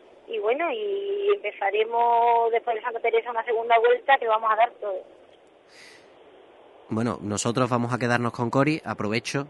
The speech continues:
Speaker 2: para despedir a Ana y, por supuesto, darle las gracias por haber estado una semana más, capítulo quince de Podemos Jugar en el Desmarque Radio. Así que, salvo que, Ane, quieras indicarnos alguna cosa más, de momento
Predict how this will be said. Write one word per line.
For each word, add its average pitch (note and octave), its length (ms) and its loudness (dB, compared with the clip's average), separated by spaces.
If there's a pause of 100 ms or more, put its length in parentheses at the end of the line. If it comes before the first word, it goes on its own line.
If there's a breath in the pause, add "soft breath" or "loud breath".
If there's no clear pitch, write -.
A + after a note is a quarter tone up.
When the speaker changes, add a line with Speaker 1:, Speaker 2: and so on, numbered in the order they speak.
Speaker 2:
para G#2+ 760 -2
despedir G#2+ 500 -6
a A2+ 60 0
Ana A#2 120 -2
y, A#2 60 -2
por A2 160 -8
supuesto, G#2+ 340 -6
darle G#2+ 280 -2
las G#2 260 -4
gracias A2+ 380 -2
por A2 160 -4
haber G#2 140 -2
estado G#2+ 340 -4
una G#2+ 180 -4
semana G#2+ 400 -4
más, A2 240 -4
capítulo A2 520 -4
quince A2+ 360 -4 (260 loud breath)
de G#2+ 140 -4
Podemos G#2+ 300 -2
Jugar A2 220 0
en A2 80 -2
el G#2+ 100 -4
Desmarque G#2 680 -4
Radio. A2+ 340 2 (280 loud breath)
Así - 180 -8
que, A#2+ 120 -2
salvo A2+ 320 -2
que, A2+ 420 -2
Ane, A#2+ 240 -2
quieras A#2 240 -4
indicarnos A#2 520 -2
alguna A#2 680 0
cosa A#2 300 -2
más, C#3 140 4
de B2+ 60 -4
momento A#2+ 420 0